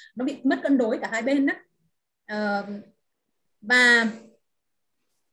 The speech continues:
và bây giờ thì chúng ta sẽ cùng quay trở lại với Mister Bo.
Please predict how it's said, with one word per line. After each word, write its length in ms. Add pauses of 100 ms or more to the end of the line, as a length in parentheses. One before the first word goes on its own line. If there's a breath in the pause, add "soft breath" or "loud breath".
(200)
và 100
bây 120
giờ 220
thì 160
chúng 140
ta 140
sẽ 220
cùng 180
quay 180
trở 100
lại 260
với 100
Mister 320
Bo. 380